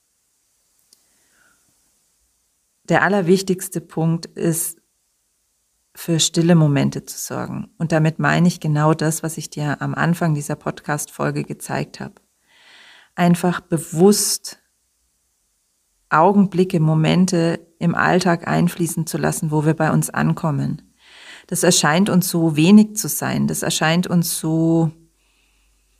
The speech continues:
so einfach zu sein, dass es, dass wir es meistens nicht tun. Sei an der Stelle auch mal ganz ehrlich zu dir. Wie oft hast du es schon gehört oder gelesen, dass es so wichtig ist, öfter, jeden Tag, regelmäßig,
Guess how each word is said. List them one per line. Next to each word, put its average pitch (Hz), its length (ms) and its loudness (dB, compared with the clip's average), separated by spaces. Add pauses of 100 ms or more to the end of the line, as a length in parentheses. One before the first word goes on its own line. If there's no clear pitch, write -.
(160)
so 165 240 0
einfach 202 520 2
zu - 140 -8
sein, 160 520 0
dass 156 180 -6
es, - 220 -8
dass 165 260 -4
wir 170 160 2
es 165 180 -4
meistens 147 520 0
nicht 160 280 -4
tun. 135 420 -4 (420)
Sei 156 260 0
an 170 80 4
der 170 140 4
Stelle 170 340 0
auch 165 140 2
mal 175 120 2
ganz 160 320 -2
ehrlich 165 320 0
zu - 140 -8
dir. - 320 -10 (480)
Wie 214 340 4
oft 180 320 0
hast 160 220 -6
du 165 60 -6
es 160 140 -6
schon 156 400 -2
gehört 180 420 4
oder 160 200 0
gelesen, 160 840 -2
dass 160 200 -6
es - 160 -8
so 175 260 2
wichtig 165 460 0
ist, 151 360 -6 (100)
öfter, 170 640 -2 (240)
jeden 185 340 4
Tag, 147 480 -4
regelmäßig, 156 880 0